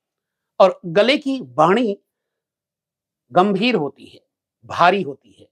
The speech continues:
पुरुषत्व स्वभाव में मिला हुआ होता है। हमारी बात को समझने का प्रयास करिएगा। सप्तम, सप्तमेश के साथ यदि पाप ग्रहों की युति हो रही होगी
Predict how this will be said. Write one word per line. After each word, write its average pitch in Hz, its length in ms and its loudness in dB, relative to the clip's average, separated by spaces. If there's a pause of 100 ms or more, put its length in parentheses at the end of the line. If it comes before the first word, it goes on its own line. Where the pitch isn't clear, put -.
(880)
पुरुषत्व - 540 2 (140)
स्वभाव 156 520 -2
में 143 60 -10
मिला 143 220 -10
हुआ - 200 -20
होता - 260 -20
है। - 100 -20 (680)
हमारी 202 220 2
बात 202 220 0
को 196 80 -2
समझने 185 360 -4
का 185 100 -2
प्रयास 185 300 0
करिएगा। 135 380 -10 (640)
सप्तम, 240 720 0 (240)
सप्तमेश 196 1000 -2
के 175 200 -6
साथ 202 580 0
यदि 147 360 -6
पाप 160 360 -4
ग्रहों 147 320 -6
की 190 120 -10
युति 139 360 -8
हो 156 160 -4
रही 151 200 -4
होगी 185 380 -2